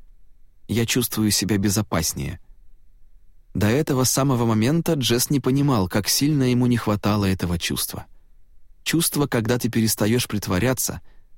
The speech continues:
когда позволяешь кому-то видеть тебя настоящего. Не того Джесса Брайтвелла, образ которого он создавал годами для всех, кроме членов семьи. «Давай же», — шепнул ему отчаянный голос подсознания.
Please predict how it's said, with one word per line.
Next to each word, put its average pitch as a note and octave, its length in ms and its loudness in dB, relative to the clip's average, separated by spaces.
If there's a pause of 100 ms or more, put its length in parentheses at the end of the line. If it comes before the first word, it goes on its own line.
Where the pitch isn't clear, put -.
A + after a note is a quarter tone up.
(140)
когда G2 280 0
позволяешь B2+ 600 2
кому-то G#2+ 400 0
видеть A2+ 300 0
тебя F#2+ 240 2
настоящего. E2 760 -2 (840)
Не A#2 100 2
того C#3 280 2
Джесса B2+ 360 0
Брайтвелла, F#2+ 640 0 (280)
образ A2+ 280 2
которого G#2 580 2
он G#2+ 220 -2
создавал G2+ 640 0
годами G2 440 2
для F2 180 0
всех, A#2 360 0
кроме G2+ 260 2
членов G#2 360 0
семьи. F#2 400 0 (960)
«Давай G#2 380 2
же», — D#2+ 200 -4 (520)
шепнул G#2+ 420 0
ему F2+ 240 0
отчаянный F2 500 0
голос F2+ 320 0
подсознания. E2 680 -2